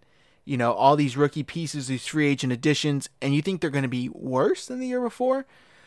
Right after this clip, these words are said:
So that made no sense. It, it, it honestly seemed like he was, he was phoning that performance in. Uh, he didn't really do his homework. He probably just thought,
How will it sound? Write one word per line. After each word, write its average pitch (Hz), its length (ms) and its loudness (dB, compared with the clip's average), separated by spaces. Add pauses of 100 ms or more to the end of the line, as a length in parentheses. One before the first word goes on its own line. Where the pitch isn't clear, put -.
(140)
So 151 140 0
that 220 220 6
made 143 220 4
no 127 200 4
sense. 131 540 -6
It, 131 80 -4
it, 127 340 -4
it 147 140 -2
honestly 196 360 0
seemed 160 280 -2
like 143 180 -2
he 147 80 0
was, 127 260 -4
he 143 100 -6
was 123 120 -6
phoning 139 320 -2
that 131 160 -2
performance 135 460 -6
in. 135 300 -2 (720)
Uh, 120 240 0
he 120 120 -4
didn't 131 160 0
really 131 200 4
do 123 120 -2
his 117 140 -8
homework. 151 600 0
He - 200 -4
probably 123 320 2
just 117 180 -8
thought, 123 340 2